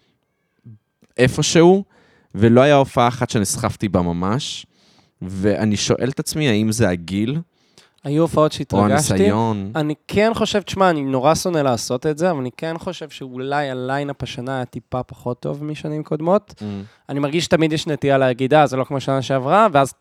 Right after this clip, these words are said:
Speaker 2: זה פשוט כי יש מלא אומנים חדשים שאתה לא מכיר, ואז האומנים האלה אתה מכיר, ובדיעבד אתה אומר, "אה, הופיעו אלה ואלה ואלה."
Speaker 1: כן.
Speaker 2: אבל כאילו, גם עשיתי, אמרתי, "אני אעשה אינדי נגב בסימן היכרות", וכזה הכרתי מלא
Speaker 1: כנל.
Speaker 2: מוזיקאים חדשים. הש-, באמת השתדלתי לא ללכת להופעות שכבר ראיתי,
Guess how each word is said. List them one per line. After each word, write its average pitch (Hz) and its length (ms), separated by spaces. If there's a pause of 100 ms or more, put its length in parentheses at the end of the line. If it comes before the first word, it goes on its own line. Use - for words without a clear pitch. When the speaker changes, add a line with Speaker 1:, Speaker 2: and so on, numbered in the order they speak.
Speaker 2:
זה - 100
פשוט 127 280
כי 156 100
יש 139 120
מלא 139 160
אומנים 139 220
חדשים 127 340
שאתה - 140
לא 147 60
מכיר, 202 300
ואז 170 180
האומנים 165 300
האלה 160 160
אתה 156 120
מכיר, 202 280
ובדיעבד 135 520
אתה 156 80
אומר, 139 180
"אה, 123 240
הופיעו 110 380
אלה 131 200
ואלה 160 280
ואלה." 226 220
Speaker 1:
כן. 131 260 (580)
Speaker 2:
אבל 123 360
כאילו, 147 420
גם 156 180
עשיתי, 190 340
אמרתי, 170 280
"אני 156 100
אעשה 143 180
אינדי 139 220
נגב 135 280
בסימן 131 460
היכרות", 135 600
וכזה 113 360
הכרתי - 360
מלא 107 100
Speaker 1:
כנל. 98 260
Speaker 2:
מוזיקאים 120 540
חדשים. 160 540 (680)
הש-, - 220
באמת 143 280
השתדלתי 135 520
לא 131 220
ללכת 123 240
להופעות 120 340
שכבר 117 320
ראיתי, 127 480